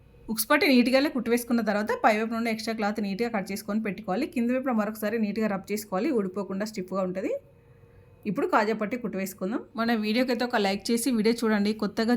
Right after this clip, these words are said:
చూస్తున్న వారైతే సబ్స్క్రైబ్ చేసుకోండి. ఇప్పుడు ఇటువైపున కూడా, కాజా పట్టి వైపున కూడా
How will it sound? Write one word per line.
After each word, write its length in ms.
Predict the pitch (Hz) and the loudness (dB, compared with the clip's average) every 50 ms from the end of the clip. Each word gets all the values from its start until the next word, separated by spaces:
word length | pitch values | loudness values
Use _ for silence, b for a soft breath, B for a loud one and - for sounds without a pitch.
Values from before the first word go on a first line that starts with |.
| 240 226 | 2 0
చూస్తున్న 300 | 214 220 - 208 202 202 202 | -2 -2 0 0 2 2 2
వారైతే 280 | 196 202 208 208 254 247 - | 0 0 0 -2 -2 -2 -2
సబ్స్క్రైబ్ 340 | - - - - 208 208 208 202 | -6 -4 -4 -4 -4 -2 -2 -2
చేసుకోండి. 440 | 202 202 - - 190 190 196 247 359 440 - - - - b b b b b b b b - - | -2 -2 -4 -6 -4 -2 -2 -2 -2 -4 -8 -14 -20 -20 b b b b b b b b -6 -6
ఇప్పుడు 220 | 202 214 262 294 508 508 - 208 | -4 0 0 0 0 0 0 -2
ఇటువైపున 360 | 214 220 214 220 220 220 220 214 | -2 0 2 2 2 4 2 2
కూడా, 120 | 202 190 190 - | 2 0 0 2
కాజా 200 | 208 196 196 214 208 - | 0 2 2 0 -2 -2
పట్టి 160 | 208 214 208 202 | -4 -2 -2 -4
వైపున 200 | 196 190 196 190 190 | -4 -4 -4 -4 -2
కూడా 140 | 202 226 403 | -2 -2 -4